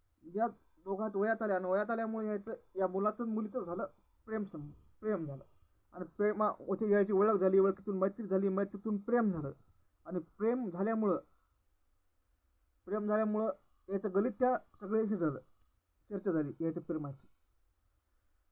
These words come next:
जे राहतं त्या गलित चर्चा झाली आणि चर्चा झाल्यामुळं मग नंतर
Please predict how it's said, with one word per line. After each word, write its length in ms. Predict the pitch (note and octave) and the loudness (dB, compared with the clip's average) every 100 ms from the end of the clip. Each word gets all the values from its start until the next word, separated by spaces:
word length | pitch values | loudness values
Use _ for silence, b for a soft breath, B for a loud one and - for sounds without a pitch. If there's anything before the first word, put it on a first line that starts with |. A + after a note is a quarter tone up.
| _ | _
जे 100 | F3 | 4
राहतं 200 | F3+ F#3 | 4 4
त्या 180 | F3+ E3 | 0 2
गलित 220 | D#3 C3+ - - _ _ _ _ | 0 -2 -10 -20 _ _ _ _
चर्चा 200 | G3+ G#3+ | -4 0
झाली 280 | G3 F3+ D3+ - _ | 2 2 0 -4 _
आणि 100 | F3+ | -6
चर्चा 300 | F3 G3+ G3 | -4 -4 -2
झाल्यामुळं 420 | G#3+ G#3+ G#3+ G#3+ - - | -2 0 -2 -2 -4 -6
मग 100 | F#3+ | -2
नंतर 380 | F#3 A#3 B3 | 0 4 6